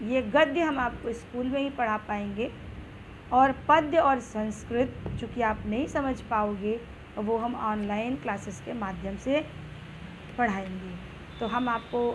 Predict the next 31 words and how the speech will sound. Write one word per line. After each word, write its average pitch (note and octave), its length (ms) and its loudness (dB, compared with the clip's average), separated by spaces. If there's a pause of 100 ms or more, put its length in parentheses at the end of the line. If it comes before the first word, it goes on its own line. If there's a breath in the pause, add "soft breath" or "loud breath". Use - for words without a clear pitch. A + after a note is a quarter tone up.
अभी G#3+ 180 -2
क्या A3 260 -2
क्या C4 160 -2
पढ़ाएंगे, A#3 480 -2
ये A#3 240 0
आपका G#3+ 280 0
दिया G#3 300 2
हुआ C4 220 2
है। G#3 280 0 (360)
देखिए, A3 340 -2 (380)
पहला A#3 280 6
lecture A#3+ 420 0 (100)
कबीरदास G#3 640 -2
जी G#3 80 -6
का G3+ 140 -8
रहेगा, F#3+ 380 -4
यानी B3+ 380 -2 (440)
पद्य B3+ 300 4
में A#3+ 180 0
पहला A3 320 0
chapter B3+ 380 -4
कबीरदास A3+ 640 0
जी G3 180 -6
का G#3+ 160 -6
है, A#3 280 -2 (340)
उसके A#3 220 -4
बारे G#3+ 260 0
में G#3 140 -2
हम G#3+ 160 -2
आपको G#3 280 -4
पढ़ाएंगे। A3 760 -2